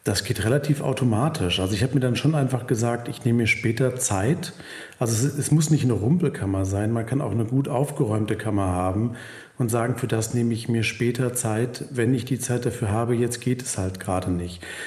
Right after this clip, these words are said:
Man muss so ein bisschen sagen, aus psychiatrischer Sicht hat Verdrängung eine andere Bedeutung. Wir gehen davon aus, dass verdrängte Sachen, wenn man die Psychoanalytiker fragt, so ganz weg sind, so tabuisierte Sachen, Kinder, die ihre Eltern begehren und das überhaupt nicht fühlen dürfen.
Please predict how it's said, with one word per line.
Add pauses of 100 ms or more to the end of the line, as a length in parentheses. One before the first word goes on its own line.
(180)
Man
muss
so
ein
bisschen
sagen, (420)
aus
psychiatrischer
Sicht
hat
Verdrängung
eine
andere
Bedeutung.
Wir
gehen
davon
aus,
dass
verdrängte
Sachen,
wenn
man
die
Psychoanalytiker
fragt, (240)
so
ganz
weg
sind,
so
tabuisierte
Sachen, (440)
Kinder,
die
ihre
Eltern
begehren
und
das
überhaupt
nicht
fühlen
dürfen.